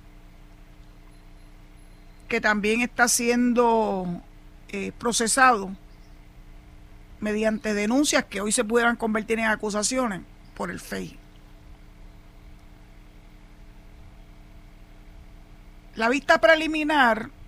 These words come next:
como les expliqué ayer, es esa segunda etapa en estos procesos criminales, donde, eh, sin llevarlo a todo lo que es, a todo el esplendor de un juicio en su fondo,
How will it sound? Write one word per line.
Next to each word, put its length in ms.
como 200
les 160
expliqué 380
ayer, 420
es 180
esa 160
segunda 460
etapa 480
en 100
estos 240
procesos 420
criminales, 640
donde, 680
eh, 800
sin 280
llevarlo 720
a 100
todo 320
lo 200
que 200
es, 100
a 120
todo 240
el 60
esplendor 460
de 80
un 100
juicio 220
en 40
su 160
fondo, 460